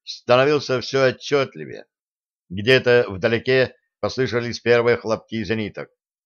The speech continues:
Долгов оглянулся на прикрытую дверь. Больше тянуть было нельзя. «Трепло ты!» — грубо прервал он особиста. «Да чтобы сам Меркулов какому-то старлею пистолет вручил? Да никогда не поверю!»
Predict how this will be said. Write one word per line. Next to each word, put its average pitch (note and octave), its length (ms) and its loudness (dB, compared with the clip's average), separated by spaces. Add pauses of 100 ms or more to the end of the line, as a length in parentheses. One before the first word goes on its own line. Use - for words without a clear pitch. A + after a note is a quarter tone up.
(280)
Долгов A#2+ 340 2
оглянулся B2+ 560 0
на A#2 100 2
прикрытую A#2+ 800 -4
дверь. A2 460 0 (560)
Больше D3+ 380 4
тянуть D3 280 -2
было B2 260 2
нельзя. G#2+ 540 -4 (760)
«Трепло B2 580 4
ты!» — F2+ 260 -4 (360)
грубо A#2 340 0
прервал A2+ 480 2
он A2 140 -2
особиста. G#2+ 640 -6 (500)
«Да A2+ 140 2
чтобы C#3+ 280 0
сам D3+ 460 4
Меркулов C3 720 0 (400)
какому-то C#3 520 2
старлею C3+ 640 4
пистолет C#3 480 0
вручил? C3 500 -4 (220)
Да C#3+ 160 6
никогда F3 600 2
не C#3 100 0
поверю!» A#2 520 -2